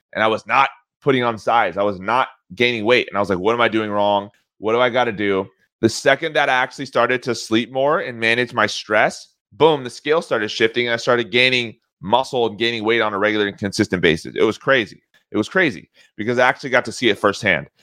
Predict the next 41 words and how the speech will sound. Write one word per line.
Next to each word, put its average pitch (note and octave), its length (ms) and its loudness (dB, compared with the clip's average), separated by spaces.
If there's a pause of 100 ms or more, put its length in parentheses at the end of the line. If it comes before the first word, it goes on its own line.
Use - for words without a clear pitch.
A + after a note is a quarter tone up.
(280)
Sleep, D#3 540 -2 (260)
you B2+ 220 -4
not F3 280 0
getting D#3 320 -2
seven D#3 420 0
hours. A2+ 500 -2 (240)
I'm B2+ 140 -2
not C#3 160 2
gonna E3 120 -12
tell E3+ 140 2
you D#3 120 2
to C#3+ 60 -4
eat, - 360 -6
to C3+ 120 4
sleep B2 360 -2
eight A2 160 4
or B2 80 0
nine. G2+ 300 0
I G2+ 60 -2
know G2+ 140 0
that's A2+ 220 4
difficult. F#2+ 500 -2
I C3 160 4
don't C#3 160 -4
sleep A#2 300 -4
eight G#2 340 2
or D#2+ 60 -4
I G2 140 2
don't A#2 180 4
sleep G#2 220 -10
nine. F2 320 0
I F#2+ 160 0
personally A2+ 440 0
sleep, G#2+ 360 -2
like, G2 260 4 (460)
around G#2+ 360 0
seven A2 340 -2
hours G#2 340 0
a G2 40 -6
night, E2+ 160 -6 (280)
okay? F2+ 280 2